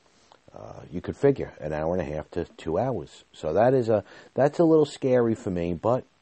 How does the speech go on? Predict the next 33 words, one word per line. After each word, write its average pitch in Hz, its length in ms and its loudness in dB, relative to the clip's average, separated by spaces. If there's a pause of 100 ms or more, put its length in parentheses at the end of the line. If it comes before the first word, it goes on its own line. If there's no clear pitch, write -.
I've 104 200 -8
stayed 120 340 -4
stable. 143 520 -2 (680)
Uh, 82 340 0
we've 87 240 -4
talked 113 280 2
about 104 240 2
it 95 80 0
a 85 40 -2
million 101 380 0
times, 78 680 -10 (120)
okay? 78 600 -4
Some 80 240 -6
of 85 80 -2
the 87 140 -2
other 92 160 2
warning 90 600 -2
signs 82 500 -6
of 98 120 -6
mania: 80 640 -6
easily 85 600 -6
irritated 82 680 -4
or 80 200 -2
annoyed. 82 540 -6 (760)
And 80 160 -6
I'm 95 140 0
not 110 180 -2
just - 220 -6
talking 107 360 -2
about 113 260 -2
today 92 560 2
that 87 200 -4
the 92 200 -2